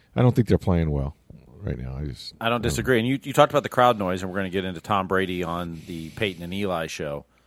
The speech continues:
Speaker 1: Oh,
Speaker 2: during
Speaker 1: yeah.
Speaker 2: Monday Night Football. But he commented how last year it was an advantage not having fans in the stands on the road while learning a new offense.
Speaker 1: Oh, huge,
Speaker 2: And the
Speaker 1: 'cause they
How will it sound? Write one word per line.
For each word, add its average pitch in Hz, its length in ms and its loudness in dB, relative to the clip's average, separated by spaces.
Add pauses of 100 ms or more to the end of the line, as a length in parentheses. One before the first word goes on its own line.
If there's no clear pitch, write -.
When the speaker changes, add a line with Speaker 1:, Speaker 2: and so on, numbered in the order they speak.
(100)
Speaker 1:
Oh, 87 200 6
Speaker 2:
during 71 140 4
Speaker 1:
yeah. 65 40 0
Speaker 2:
Monday 98 160 -2
Night 90 160 -4
Football. 85 380 0
But 85 160 -6
he 147 120 -8
commented 85 680 -4 (800)
how 120 180 4
last 107 460 2
year 95 400 0
it 113 80 -8
was 104 180 -4
an 95 100 -4
advantage 95 840 -4 (240)
not 104 220 0
having 101 380 -2
fans 110 420 -4
in 101 80 -6
the 90 60 -6
stands 90 280 -6
on 87 80 -8
the 85 80 -4
road 107 260 2
while 90 220 0
learning 107 300 -2
a 95 80 -6
new 92 220 -6
offense. - 520 -8 (560)
Speaker 1:
Oh, 151 220 8
huge, 151 400 4
Speaker 2:
And 104 100 -4
the 104 60 -2
Speaker 1:
'cause 107 100 6
they 113 60 4